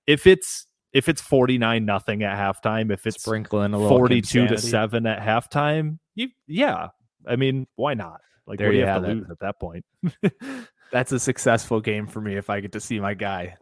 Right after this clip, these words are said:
Speaker 2: um, in the
Speaker 1: <laughs>
Speaker 2: fourth quarter. So we'll see. All right. Well, we are gonna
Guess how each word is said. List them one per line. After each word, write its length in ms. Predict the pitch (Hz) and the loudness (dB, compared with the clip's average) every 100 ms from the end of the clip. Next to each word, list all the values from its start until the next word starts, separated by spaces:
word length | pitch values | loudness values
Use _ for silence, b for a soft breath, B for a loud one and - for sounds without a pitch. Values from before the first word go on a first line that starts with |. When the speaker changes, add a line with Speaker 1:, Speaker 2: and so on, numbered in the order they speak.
| _ _ - | _ _ -4
Speaker 2:
um, 460 | 113 104 98 180 - - - | -2 -2 0 0 0 -6 -4
in 140 | 120 | -4
the 100 | 113 | -4
Speaker 1:
<laughs> 20 | - | -4
Speaker 2:
fourth 280 | 104 - | -4 -6
quarter. 400 | - 98 90 85 - _ | -8 -10 -10 -12 -16 _
So 480 | - - 98 95 95 | -16 -6 -4 -4 -8
we'll 140 | 117 113 | -4 -4
see. 320 | - 110 92 92 120 | -2 -4 -4 -8 4
All 100 | 135 | 8
right. 260 | 123 107 | 8 6
Well, 240 | 123 123 123 | 4 4 6
we 240 | 135 151 | 4 4
are 200 | 123 113 | 4 2
gonna 220 | 123 117 | 0 0